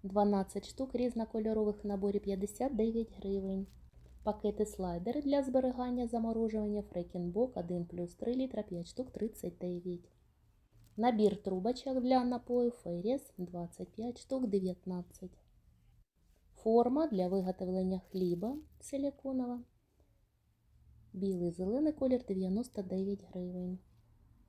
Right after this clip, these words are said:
Форма для льоду силіконова, квадратна, велика, вісім відділів, чорний колір, сто дев'ятнадцять гривень.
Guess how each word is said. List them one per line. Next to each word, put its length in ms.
Форма 420
для 320
льоду 380
силіконова, 640
квадратна, 800
велика, 500
вісім 500
відділів, 560
чорний 420
колір, 380
сто 240
дев'ятнадцять 880
гривень. 460